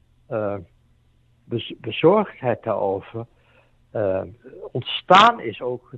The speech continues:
door onduidelijke wet en regelgeving.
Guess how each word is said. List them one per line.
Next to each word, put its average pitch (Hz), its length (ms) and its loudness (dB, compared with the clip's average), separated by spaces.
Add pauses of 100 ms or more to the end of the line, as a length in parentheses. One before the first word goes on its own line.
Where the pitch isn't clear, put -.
(100)
door 123 220 -4
onduidelijke 117 1040 0 (640)
wet 117 280 -6
en 110 140 -8
regelgeving. 104 1040 -10